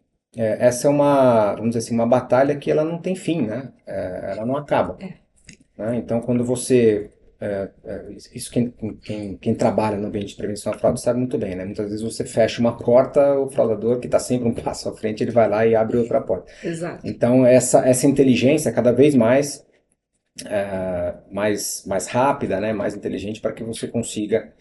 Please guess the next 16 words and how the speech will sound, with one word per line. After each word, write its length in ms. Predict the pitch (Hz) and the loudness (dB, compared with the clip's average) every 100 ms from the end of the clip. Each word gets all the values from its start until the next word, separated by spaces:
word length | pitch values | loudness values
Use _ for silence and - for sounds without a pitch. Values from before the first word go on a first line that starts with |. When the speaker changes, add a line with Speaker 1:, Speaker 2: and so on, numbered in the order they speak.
| _ _ _ _ | _ _ _ _
Speaker 1:
é, 440 | 101 95 95 92 92 _ _ _ - - - - 107 - | -6 -4 -4 -6 -8 _ _ _ -20 -20 -20 -20 -18 -14
enfim, 480 | 113 - 107 - 110 | -12 -8 -8 -6 -6
como 180 | 110 101 | -6 -6
sempre, 380 | - 120 123 98 | -2 -2 -2 -6
né? 80 | |
Trazer 380 | 104 - 98 107 | -4 -2 -2 -2
robustez 600 | 107 104 107 - 104 101 | -2 -4 -6 -2 -2 0
aí 120 | 98 | -4
pro 120 | 98 - | -6 -8
teu 140 | 101 | -6
ambiente 380 | 104 98 92 90 | -4 -6 -8 -12
de 60 | - | -10
prevenção 360 | - 104 104 | -8 -8 -8
à 80 | 101 | -6
fraude 280 | 90 90 - | -6 -6 -8
também. 240 | 110 - | -10 -10